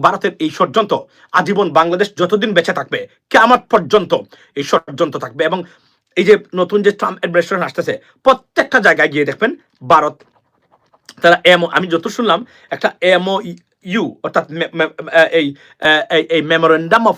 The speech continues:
understanding করার চেষ্টা করতেছে তারা, আহ, মানে যুক্তরাষ্ট্রের সাথে। এর মানে হলো ওই জায়গাতে ভারতীয় স্বার্থটাই হবে সব দেশের স্বার্থের উপর নির্ভর করবে। সব দেশ কিভাবে চলবে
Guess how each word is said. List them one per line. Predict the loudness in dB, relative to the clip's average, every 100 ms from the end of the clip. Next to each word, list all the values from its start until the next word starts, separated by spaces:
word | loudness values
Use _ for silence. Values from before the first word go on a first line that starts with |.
| 0 -2
understanding | -2 -6 -8 -6 -4 -4 -6 -8 _ _ _
করার | -2 -2 -2
চেষ্টা | -6 -4 -4
করতেছে | -4 -4 0
তারা, | 0 0 -4
আহ, | -4
মানে | -4 -6 -10 -10
যুক্তরাষ্ট্রের | -8 -4 -6 -4 -4 -2
সাথে। | -2 -4 -6 -6
এর | -2 0
মানে | 0
হলো | 2 0 -4 -8 2
ওই | 4 4
জায়গাতে | 2 2 2 0 -20 -6 2
ভারতীয় | 2 2 2 0 0
স্বার্থটাই | -4 -4 -2 0
হবে | 0 -2 -4 -4
সব | 2 2 0
দেশের | -4 -6
স্বার্থের | -6 -4 -4
উপর | -4 -6
নির্ভর | -8 -8
করবে। | -8 -12 -16 _ 2
সব | 2 2
দেশ | -2 2
কিভাবে | 2 4 4
চলবে | 2